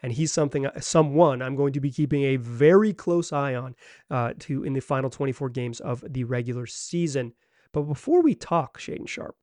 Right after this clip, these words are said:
let me tell you about Built Bar, best tasting protein bar in the market,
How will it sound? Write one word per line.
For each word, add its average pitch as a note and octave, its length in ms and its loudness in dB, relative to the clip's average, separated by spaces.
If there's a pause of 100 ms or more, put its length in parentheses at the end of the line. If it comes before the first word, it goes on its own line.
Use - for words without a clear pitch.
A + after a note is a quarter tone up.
(580)
let G3 40 0
me C4 60 0
tell F4 140 2
you F4 60 8
about E4 200 8
Built E4+ 240 8
Bar, D#4+ 240 8
best C#4 220 4
tasting C#4 280 0
protein C4 300 2
bar B3 140 4
in B3 60 4
the A#3 40 2
market, G#3+ 400 2